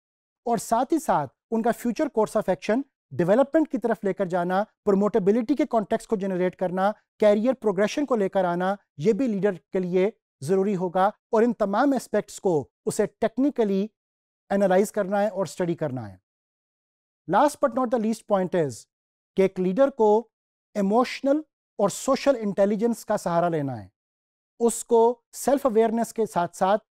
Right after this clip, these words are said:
दूसरों की जिंदगियों के साथ अपने आप को एसोसिएट करने का तरीका वो भी समझना है, और यह भी सोचना है कि अगर मेरी अपनी ज़ात की डेवलपमेंट मेरे माजी पर मुनहसर है,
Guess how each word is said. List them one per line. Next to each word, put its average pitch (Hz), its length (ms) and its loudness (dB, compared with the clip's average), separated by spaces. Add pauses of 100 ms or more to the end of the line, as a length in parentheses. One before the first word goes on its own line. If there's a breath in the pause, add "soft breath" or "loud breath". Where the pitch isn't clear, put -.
(140)
दूसरों 233 540 0
की 277 120 -4
जिंदगियों 214 540 -2
के 208 200 -2
साथ 196 240 2
अपने 208 300 -4
आप 208 120 0
को 220 80 -2
एसोसिएट 196 460 -2
करने 185 260 -4
का 190 80 0
तरीका 185 480 0 (260)
वो 208 80 4
भी 214 120 0
समझना 156 440 -2
है, 104 160 -12 (440)
और 202 120 2
यह 175 120 0
भी 302 120 2
सोचना 202 440 -4
है 190 220 0 (200)
कि 220 60 0
अगर 220 400 0
मेरी 185 380 0
अपनी 226 360 -4
ज़ात 165 400 0
की 277 120 -4
डेवलपमेंट 202 680 0 (400)
मेरे 196 180 4
माजी 180 320 0
पर 226 120 -2
मुनहसर 196 440 -4
है, 196 240 2